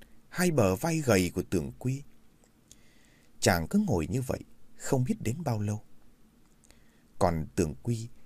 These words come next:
thì tựa lưng vào phiến đá thổi tiêu. Mối hận tình trong lòng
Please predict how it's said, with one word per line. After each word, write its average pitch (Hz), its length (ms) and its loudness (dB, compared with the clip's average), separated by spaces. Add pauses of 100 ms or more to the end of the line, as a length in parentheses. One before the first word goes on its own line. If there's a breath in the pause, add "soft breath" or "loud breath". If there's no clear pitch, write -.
(120)
thì 104 200 8
tựa - 140 6
lưng 156 240 2
vào 87 120 0
phiến 117 240 0
đá 135 260 -2
thổi 65 220 -4 (100)
tiêu. 117 220 -2 (880 soft breath)
Mối 175 180 2
hận - 220 -4
tình 87 300 2
trong 139 200 -4
lòng 78 220 0